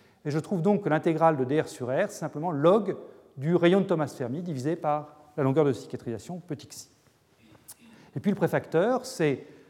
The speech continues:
quand on, vous faites tous les ca-, vous remplacez grand M par sa valeur et, et phi par sa, sa valeur en, aussi, euh, pour, en tenant compte de la normalisation,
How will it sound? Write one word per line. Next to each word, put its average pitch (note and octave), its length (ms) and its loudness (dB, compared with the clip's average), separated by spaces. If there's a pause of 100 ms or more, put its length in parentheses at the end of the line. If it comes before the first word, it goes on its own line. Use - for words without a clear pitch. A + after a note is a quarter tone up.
quand - 220 -8
on, - 20 -4
vous G#2+ 140 -8
faites C#3 180 -2
tous D#3 80 -8
les B2+ 100 -2
ca-, C#3+ 120 -8
vous D3 260 -16
remplacez B2 400 -6
grand B2 300 -6
M C3+ 180 -2
par - 140 -10
sa - 100 -14
valeur A#2 460 -8
et, A2 220 -14 (320)
et C3+ 60 -14
phi - 260 -14
par - 180 -12
sa, A#2 180 -20
sa A#2 140 -14
valeur A#2 220 -6
en, A2 120 -8 (1300)
aussi, G#3+ 400 -6 (280)
euh, D3+ 40 -14 (280)
pour, - 120 -16
en - 460 -20
tenant - 100 -8
compte C3 140 -2
de A#2 40 -2
la A2 60 -4
normalisation, A2 600 -6